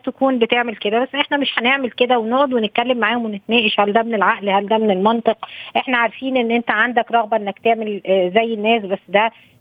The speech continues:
آه، مش، م-، مش صحيح. زي مثلًا العادات الأعراس المبالغ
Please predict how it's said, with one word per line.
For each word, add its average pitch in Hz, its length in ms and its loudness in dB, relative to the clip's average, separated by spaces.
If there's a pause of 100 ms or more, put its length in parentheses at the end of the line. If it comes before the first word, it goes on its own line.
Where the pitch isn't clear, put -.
آه، 208 360 2
مش، 208 380 -4
م-، 190 400 -2
مش 208 80 0 (100)
صحيح. 220 380 0 (280)
زي 247 140 2
مثلًا 262 580 0
العادات 214 500 0
الأعراس 214 640 2
المبالغ 214 420 0